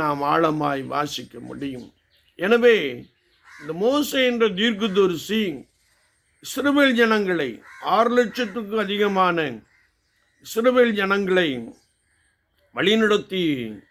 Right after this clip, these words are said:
வருகின்ற அந்த அனுபவத்திலே அவர் ஆண்டவரை பார்த்து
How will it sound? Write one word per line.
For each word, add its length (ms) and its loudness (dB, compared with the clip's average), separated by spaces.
வருகின்ற 400 0
அந்த 220 -6
அனுபவத்திலே 840 -4
அவர் 200 -2
ஆண்டவரை 480 4
பார்த்து 340 -6